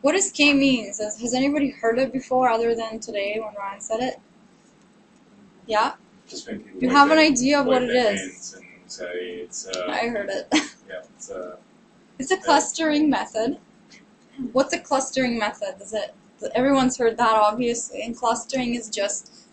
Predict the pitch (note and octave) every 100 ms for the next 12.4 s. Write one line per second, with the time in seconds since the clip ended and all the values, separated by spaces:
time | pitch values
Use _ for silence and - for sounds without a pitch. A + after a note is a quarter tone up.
0 | _ A#3+ A#3+ G#3+ G#3 G#3 A#3 A3 G#3+ A3
1 | A3 A3+ A3+ A#3 A#3+ B3 A3+ G3+ G#3 G#3+
2 | G3 - - _ _ A3 A3 - A3+ A#3
3 | B3 B3+ - B3+ B3 A3+ _ _ G#3 -
4 | B3+ C4+ - B3 B3 A#3+ B3+ B3+ A#3 -
5 | G#3+ A3+ A3+ A#3 A3+ - G#3+ A3 A3+ A3+
6 | A3+ A3 A#3 - F#3 - A3 G3+ G3 F#3+
7 | B3+ C#4+ - G#3+ A3 G#3 G3+ G#3+ - A#3
8 | F3+ - - F#3 F#3 B3+ - _ _ _
9 | - G#3+ G#3+ G#3 G#3+ G#3+ A3 A3+ A#3 B3
10 | A#3+ A3+ - G#3+ G3+ G3+ G#3 - - G3
11 | F#3+ G3+ G#3 A#3 C4 B3+ A#3+ - G3+ -
12 | - - -